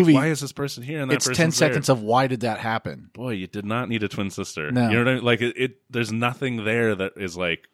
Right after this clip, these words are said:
Speaker 2: "Oh, twin sister." It's just a thing that's
Speaker 1: Yeah.
Speaker 2: in the movie, you know?
Speaker 1: So they get back there, and, and Fassbender, this is another thing. I was like, he knew exactly where to go, looks
Speaker 2: Yeah.
Speaker 1: down this glacier, and there's a snowman down at the bottom with the Chloe Sevigny's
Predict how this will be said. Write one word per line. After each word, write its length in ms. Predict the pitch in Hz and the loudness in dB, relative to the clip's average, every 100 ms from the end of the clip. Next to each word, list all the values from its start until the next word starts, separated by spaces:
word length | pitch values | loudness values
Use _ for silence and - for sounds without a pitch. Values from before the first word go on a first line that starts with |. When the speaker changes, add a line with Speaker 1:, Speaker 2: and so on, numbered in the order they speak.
| _ | _
Speaker 2:
"Oh, 320 | - 90 170 143 _ - | -12 -10 -10 -12 _ -6
twin 180 | 131 113 | -6 -4
sister." 440 | 143 147 - 82 | -4 -4 -4 -4
It's 200 | 85 - | -4 -4
just 200 | 143 143 | -4 -4
a 40 | |
thing 480 | 123 - 139 185 90 | -8 -6 -4 -2 -2
that's 120 | 87 | -2
Speaker 1:
Yeah. 100 | 120 98 | 0 -2
Speaker 2:
in 60 | 98 | -4
the 60 | |
movie, 300 | 104 131 76 78 | -6 -6 -10 -14
you 60 | |
know? 100 | 78 | -10
Speaker 1:
So 180 | - 160 | 0 2
they 120 | 143 | 4
get 160 | 147 170 | 2 2
back 220 | 160 160 | 0 0
there, 300 | 165 156 151 | 0 2 0
and, 540 | - 135 135 127 123 - _ _ | -2 -2 0 -2 -6 -10 _ _
and 160 | 143 131 | -2 0
Fassbender, 600 | - 170 180 170 151 139 | 0 -4 -2 -2 0 -2
this 220 | 127 151 | 0 -2
is 120 | 160 | 0
another 220 | 147 156 156 | 0 0 0
thing. 220 | 147 127 | -2 -2
I 60 | 127 | 0
was 100 | 127 | -2
like, 200 | 123 - _ | -4 -10 _
he 200 | _ - | _ 2
knew 300 | 202 202 254 | 4 6 6
exactly 420 | 226 156 180 185 185 | 4 2 2 2 2
where 180 | 175 | 4
to 80 | 190 | 4
go, 340 | 170 143 135 131 | 4 4 4 2
looks 300 | 127 165 123 | 0 2 2
Speaker 2:
Yeah. 40 | |
Speaker 1:
down 180 | 135 165 | 2 2
this 140 | 151 | 0
glacier, 680 | 104 110 131 165 - 131 120 117 | -2 0 4 4 4 2 0 0
and 140 | 139 135 | 0 0
there's 160 | 135 | 0
a 60 | 127 | -2
snowman 520 | - 170 185 180 170 | -2 0 2 2 2
down 240 | 127 131 | 2 0
at 100 | 170 | 2
the 80 | 180 | 0
bottom 500 | 165 131 117 117 117 117 | 2 2 2 0 -6 -8
with 240 | 139 120 - | -4 -4 -2
the 160 | 113 - _ _ - | -10 -12 _ _ -8
Chloe 200 | - 139 | 0 2
Sevigny's 540 | - 135 131 135 135 | 2 0 2 0 -2